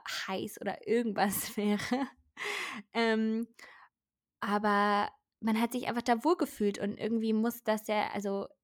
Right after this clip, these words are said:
ist das ja viel wichtiger, als dass man jetzt so einen Freund hat,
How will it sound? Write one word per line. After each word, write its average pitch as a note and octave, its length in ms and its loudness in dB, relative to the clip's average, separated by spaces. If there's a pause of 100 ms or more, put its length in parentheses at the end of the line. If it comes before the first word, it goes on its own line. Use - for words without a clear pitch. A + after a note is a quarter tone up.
ist - 220 -10
das A3 200 -6
ja A3+ 260 -2
viel A#3 280 -6
wichtiger, A3 680 0
als G#3 160 -6
dass - 160 -12
man G#3 120 -4
jetzt G3+ 180 -6
so G#3 60 -8
einen G3+ 100 -6
Freund A3 340 -6
hat, G#3+ 140 -6